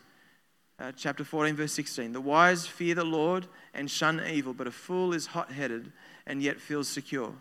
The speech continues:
Chapter twenty-eight, verse twenty-six. "Those who trust in themselves are fools, but those who walk in wisdom are kept safe." There is a choice here. Wisdom for life has a choice.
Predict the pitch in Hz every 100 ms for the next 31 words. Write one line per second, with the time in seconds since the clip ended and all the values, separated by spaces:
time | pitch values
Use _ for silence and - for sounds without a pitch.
0 | - _ _ _ _ _ 151 - - 147
1 | 151 156 156 143 - 147 - 123 - -
2 | 156 165 165 - 170 170 - 180 170 -
3 | 165 165 156 - 135 143 - 165 131 113
4 | 113 - - - - - - - 131 156
5 | 175 180 170 151 165 165 160 151 160 156
6 | 170 170 - 131 139 160 143 - - 139
7 | 110 120 - - _ _ _ _ _ _
8 | _ _ _ _ _ _ _ _ - 156
9 | 190 202 - 214 226 - 117 104 - _
10 | _ _ _ _ - 220 202 226 208 -
11 | 170 165 160 147 160 156 151 - 143 113
12 | - -